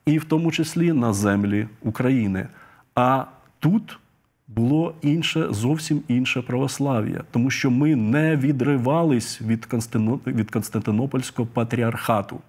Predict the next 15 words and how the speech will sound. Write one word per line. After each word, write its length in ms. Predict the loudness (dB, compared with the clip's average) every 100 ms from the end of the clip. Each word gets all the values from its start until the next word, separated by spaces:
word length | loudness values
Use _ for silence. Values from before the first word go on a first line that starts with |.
| _ _ _ _ _ _ _ _ _ _ _ _ _
І 120 | 2
взагалі, 440 | 4 4 4 4 4
е, 100 | 4
е, 340 | 2 4 2 0 -10 -20 -20 -2
московські 720 | 2 4 4 2 0 0 0
патріархи, 640 | 0 2 4 4 4 2 0 -2 0
е, 140 | 2
дивіться, 420 | 4 2 2 0 0
зараз, 400 | 2 4 2 2
е, 240 | 2 4 2
буде 300 | 2 2 2
одна 440 | 0 2 4 2
важлива 760 | 2 2 4 4 4 4 2 0
річ. 440 | 2 2 0 -6 -12 _ _ _ _ _ _ _ _ _ _ _ _ _ _ _ _ _ -2
Церква — 760 | 2 2 2 2 2 2 0